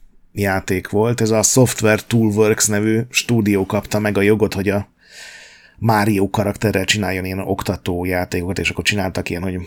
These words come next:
Mario matematikát tanít, meg Mario írni tanít jellegű játékokat, aminek szerintem így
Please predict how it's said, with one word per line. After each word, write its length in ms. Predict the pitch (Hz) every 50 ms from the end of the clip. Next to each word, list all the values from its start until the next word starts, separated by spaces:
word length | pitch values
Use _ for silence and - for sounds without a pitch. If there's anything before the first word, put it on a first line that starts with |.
| - - - - -
Mario 560 | 123 123 131 123 120 120 113 110 104 98 98
matematikát 840 | 101 104 98 - 107 95 90 87 87 - 101 95 - 104 90 90 -
tanít, 400 | - 101 101 110 113 110 104 -
meg 180 | 110 104 101 107
Mario 720 | 113 123 123 120 117 117 110 107 107 107 104 101 104 - - _ _ _ _ _
írni 440 | - 120 117 113 95 104 104 95 95
tanít 580 | - 101 92 92 101 101 104 101 - - - - - - - _ _ _ _ _ _ _ _ _ -
jellegű 460 | 110 110 110 110 113 107 101 101 101
játékokat, 720 | 101 107 123 135 127 - 151 143 139 151 139 156 143 127
aminek 360 | 139 127 127 127 127 127 123
szerintem 320 | - - 127 120 120 123 127
így 220 | 127 120 123 -